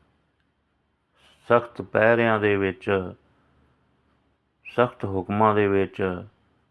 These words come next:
ਉਹ ਚਾਂਦਨੀ ਚੌਂਕ ਨੂੰ ਘੇਰਿਆ ਹੋਵੇ ਤੇ ਉਹਦੇ ਵਿੱਚੋਂ ਗੁਰੂ ਸਾਹਿਬ ਦਾ ਸੀਸ ਤੇ ਧਾੜ ਜਿਹੜਾ ਆ,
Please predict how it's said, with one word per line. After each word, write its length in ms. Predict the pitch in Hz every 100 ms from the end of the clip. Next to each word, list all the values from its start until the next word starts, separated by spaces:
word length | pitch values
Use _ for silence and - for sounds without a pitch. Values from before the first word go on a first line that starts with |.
| -
ਉਹ 100 | 101
ਚਾਂਦਨੀ 480 | 104 101 104 98 101
ਚੌਂਕ 300 | 101 101 98
ਨੂੰ 180 | 98 92 -
ਘੇਰਿਆ 480 | 101 87 85 101 104
ਹੋਵੇ 380 | 87 87 87 87 _ _ _ _ _ -
ਤੇ 40 |
ਉਹਦੇ 240 | 110 117 110
ਵਿੱਚੋਂ 540 | 92 87 98 92 92
ਗੁਰੂ 300 | 92 92 95
ਸਾਹਿਬ 400 | 90 101 95 92
ਦਾ 380 | 90 90 85 85
ਸੀਸ 600 | - - 98 92 95 92 -
ਤੇ 200 | - 90
ਧਾੜ 420 | - 104 92 80
ਜਿਹੜਾ 580 | 82 87 90 87 85
ਆ, 40 | 85